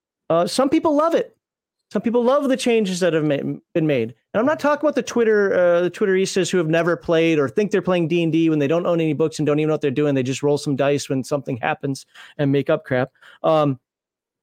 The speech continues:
but both sides are correct when it comes to being a fan. You're either a fan of the old, in the case of D and D, you're either the, a fan of the old slash O S R, or you're a fan of the new slash watsy, right? So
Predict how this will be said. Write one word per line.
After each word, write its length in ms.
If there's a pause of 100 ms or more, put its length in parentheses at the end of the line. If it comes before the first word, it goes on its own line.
(200)
but 260
both 320
sides 600
are 260
correct 640
when 140
it 100
comes 400
to 160
being 420
a 140
fan. 500 (1300)
You're 160
either 260
a 80
fan 420
of 120
the 120
old, 160
in 120
the 80
case 280
of 80
D 140
and 100
D, 60
you're 160
either 200
the, 120
a 60
fan 260
of 80
the 80
old 320
slash 300
O 100
S 160
R, 200
or 40
you're 140
a 20
fan 240
of 80
the 80
new 320
slash 360
watsy, 440
right? 180 (800)
So 140